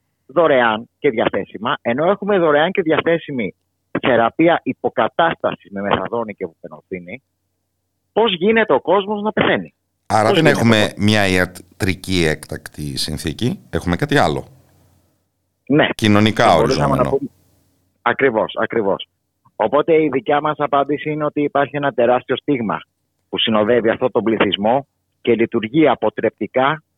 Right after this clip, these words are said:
Speaker 1: και το βλέπω αυτό κάθε μέρα στη δουλειά μου, στο να διασυνδεθεί όχι μόνο με τις μονάδες λοιμόξεων για το H I V, αλλά με οποιαδήποτε υπηρεσία υγείας,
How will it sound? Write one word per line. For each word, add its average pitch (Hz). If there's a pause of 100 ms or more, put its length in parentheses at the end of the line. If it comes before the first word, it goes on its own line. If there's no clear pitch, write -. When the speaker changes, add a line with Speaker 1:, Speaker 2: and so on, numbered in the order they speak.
(460)
Speaker 1:
και 113
το 110
βλέπω 139
αυτό 127
κάθε 156
μέρα 95
στη 92
δουλειά 101
μου, 131
στο -
να 113
διασυνδεθεί 110 (340)
όχι 180
μόνο 175
με 135
τις 87
μονάδες 95
λοιμόξεων 90
για 95
το 98
H 92
I 87 (100)
V, 98 (300)
αλλά 110
με 110
οποιαδήποτε 139
υπηρεσία 104 (340)
υγείας, 107